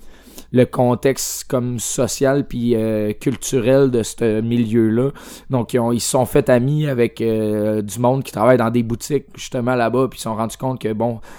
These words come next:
les boutiques au deuxième étage avec des buzzing doors pour, euh,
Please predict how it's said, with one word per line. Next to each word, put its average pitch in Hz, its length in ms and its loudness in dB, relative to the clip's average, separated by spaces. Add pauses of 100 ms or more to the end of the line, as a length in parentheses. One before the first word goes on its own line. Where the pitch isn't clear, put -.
(140)
les 131 160 2
boutiques 120 340 -4
au 135 80 2
deuxième 127 320 4
étage 127 320 2
avec 117 240 0
des 120 140 2
buzzing 117 500 0
doors 123 380 0
pour, 110 220 -4
euh, 107 360 -4